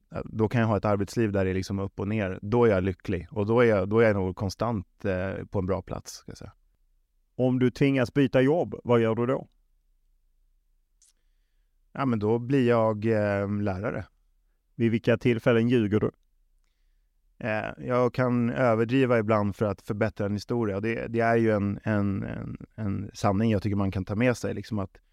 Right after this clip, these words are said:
Speaker 1: så länge man överdriver för att historien är, blir bättre, så är det alltid okej att överdriva lite.
Speaker 2: Vilken är din favoritsvordom?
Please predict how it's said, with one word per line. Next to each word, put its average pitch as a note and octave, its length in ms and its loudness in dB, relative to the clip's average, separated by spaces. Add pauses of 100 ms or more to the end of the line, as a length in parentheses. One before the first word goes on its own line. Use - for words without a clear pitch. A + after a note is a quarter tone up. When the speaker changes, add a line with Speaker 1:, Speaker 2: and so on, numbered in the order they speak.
(280)
Speaker 1:
så - 140 -4
länge B2+ 300 2
man B2+ 340 2
överdriver G#2+ 560 0
för G2+ 100 -2
att G2+ 120 -2
historien G#2+ 440 0
är, G2+ 180 -2
blir G#2 160 -2
bättre, G#2 500 -2
så G2+ 240 -2
är G2 80 -2
det G2 80 0
alltid F#2 220 -4
okej F#2 160 -6
att - 60 -6
överdriva G2 260 -8
lite. - 240 -16 (840)
Speaker 2:
Vilken A#2+ 460 2
är G#2+ 120 4
din G#2+ 140 2
favoritsvordom? A2+ 960 0